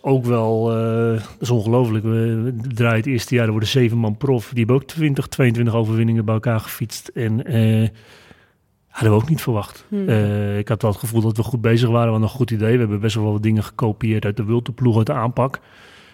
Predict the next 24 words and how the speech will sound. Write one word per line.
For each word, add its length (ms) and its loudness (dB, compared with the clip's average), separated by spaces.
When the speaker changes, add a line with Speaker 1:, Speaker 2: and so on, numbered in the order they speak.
Speaker 1:
Maar 120 -12
dat 100 0
het 100 -8
zo'n 220 0
succes 380 0
zou 180 -2
worden, 280 -4
dat 140 -2
hadden 220 0
we 60 -2
ook 100 0
niet 160 0
gedacht. 360 -2
En 120 2
als 140 0
je 60 0
in 60 0
één 140 2
keer 180 0
natuurlijk 420 -2
een 160 -2
man 160 0
als 140 -4
Busatto, 600 0